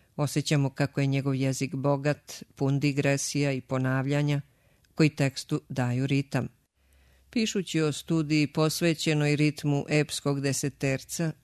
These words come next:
pokušaj ritmičkog proučavanja muškog deseterca iz hiljadu devetsto trideset devete godine,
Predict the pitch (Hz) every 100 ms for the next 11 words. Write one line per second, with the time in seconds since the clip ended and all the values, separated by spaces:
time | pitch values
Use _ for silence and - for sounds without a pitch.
0 | - 151 143 - 139 143 135 - 151 156
1 | 165 165 - 170 - 165 160 - 160 160
2 | 160 151 147 180 - 135 110 117 - -
3 | - 147 175 - 127 - - 165 147 135
4 | 143 139 - 139 - 151 143 147 - -
5 | 131 117 151 165 156 - 147 139 175 180